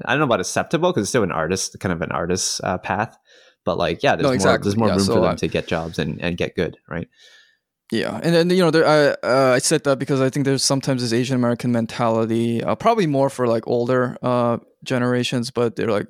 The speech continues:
Speaker 2: maybe there's just something about the, you know, Asian genetic mindset that's not conducive to uh, you know, acting or hell, even
Speaker 1: Mm-hmm.
Speaker 2: creativity in general. And I,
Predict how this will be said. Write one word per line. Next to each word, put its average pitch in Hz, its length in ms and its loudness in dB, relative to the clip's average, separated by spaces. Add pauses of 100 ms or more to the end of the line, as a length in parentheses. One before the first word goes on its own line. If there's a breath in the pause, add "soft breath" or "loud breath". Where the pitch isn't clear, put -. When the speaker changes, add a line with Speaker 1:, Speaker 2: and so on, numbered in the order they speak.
(100)
Speaker 2:
maybe 139 240 -4
there's 240 160 -2
just 269 140 0
something 233 260 2
about 220 240 0
the, 190 160 2
you 165 140 0
know, 160 160 2
Asian 147 880 0
genetic 131 480 0
mindset 120 500 0
that's 117 300 -4 (280)
not 131 280 0
conducive 123 800 -2
to 123 380 -2 (640 soft breath)
uh, 117 340 2
you 113 60 -2
know, 110 140 -2
acting 127 500 0
or 113 220 2
hell, 120 220 0
even 104 180 4
Speaker 1:
Mm-hmm. 107 80 -2
Speaker 2:
creativity 120 500 -2
in 113 100 0
general. 110 560 0
And 110 280 -6
I, 240 160 4